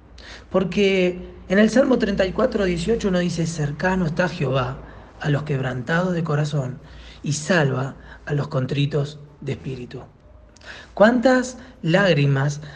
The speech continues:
habrá derramado el quebrantado y el contrito corazón de Ana, no? Pero la Biblia dice que todas estas cosas que sucedieron están escritas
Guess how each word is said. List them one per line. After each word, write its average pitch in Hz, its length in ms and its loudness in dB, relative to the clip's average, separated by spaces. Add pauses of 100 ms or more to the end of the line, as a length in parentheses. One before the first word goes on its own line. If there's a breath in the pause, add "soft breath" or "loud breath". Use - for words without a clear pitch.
habrá 165 300 4
derramado 180 540 2
el 156 100 0
quebrantado 147 1160 4
y 147 100 2
el 143 80 2
contrito 156 600 0
corazón 143 500 -2
de 127 120 -2
Ana, 120 260 -6
no? 180 220 0 (1400 loud breath)
Pero 156 160 4
la 160 100 6
Biblia 185 240 4
dice 165 220 -2
que 160 140 -4
todas 196 300 2
estas 175 240 -4
cosas 165 300 -4
que 143 120 -6
sucedieron 143 840 -4 (220)
están 208 300 2
escritas 147 560 -2